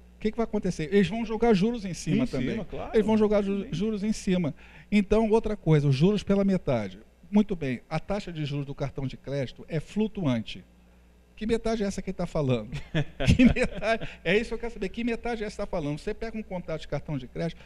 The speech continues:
Speaker 1: não vem especificada a taxa
Speaker 2: Não
Speaker 1: de
Speaker 2: diz,
Speaker 1: juros.
Speaker 2: não
Speaker 1: É
Speaker 2: diz.
Speaker 1: flutuante, não diz. Então, que metade é essa? Eu quero saber.
Speaker 2: É.
Speaker 1: Eu queria, então, é, puxar, pra, pra ficar uma coisa assim, bem mais clara,
Speaker 2: Pra gente
Speaker 1: eu,
Speaker 2: entender
Speaker 1: pra
Speaker 2: legal.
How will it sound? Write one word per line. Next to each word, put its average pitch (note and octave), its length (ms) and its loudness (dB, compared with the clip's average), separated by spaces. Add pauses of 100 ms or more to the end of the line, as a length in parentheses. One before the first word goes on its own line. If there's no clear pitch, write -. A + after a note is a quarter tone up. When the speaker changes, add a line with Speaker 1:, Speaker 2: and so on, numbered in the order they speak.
(120)
Speaker 1:
não A#3 160 8
vem A#3 160 2
especificada F3 560 -6
a D3 60 -6
taxa C#3+ 180 -4
Speaker 2:
Não C#3+ 80 0
Speaker 1:
de B2 80 -4
Speaker 2:
diz, B2 140 -2
Speaker 1:
juros. A#2 140 -6 (140)
Speaker 2:
não A#2+ 140 -12 (100)
Speaker 1:
É - 60 2
Speaker 2:
diz. - 80 -8
Speaker 1:
flutuante, G#3 500 -4
não A3+ 160 -4
diz. E3+ 200 -8
Então, G3+ 240 -10
que A#3 100 -12
metade A3+ 400 -6
é D3+ 40 -6
essa? D3+ 140 -8
Eu E3+ 60 -6
quero F3+ 220 -6
saber. G3 360 -8 (280)
Speaker 2:
É. G#2+ 280 -6
Speaker 1:
Eu A3 120 8
queria, A#3 280 -2
então, G#3+ 240 2 (100)
é, D#3 140 2
puxar, D3+ 500 -4 (180)
pra, E3+ 240 4
pra F#3+ 180 -2
ficar F3+ 220 -6
uma D#3+ 160 -2
coisa C#3 260 -6
assim, C3 220 -12
bem C#3+ 180 -2
mais C3 180 -4
clara, C3+ 360 -4 (120)
Speaker 2:
Pra B2 120 -8
gente C#3 220 -6
Speaker 1:
eu, C3+ 60 -6
Speaker 2:
entender A#2+ 300 -6
Speaker 1:
pra E3+ 80 2
Speaker 2:
legal. - 140 -2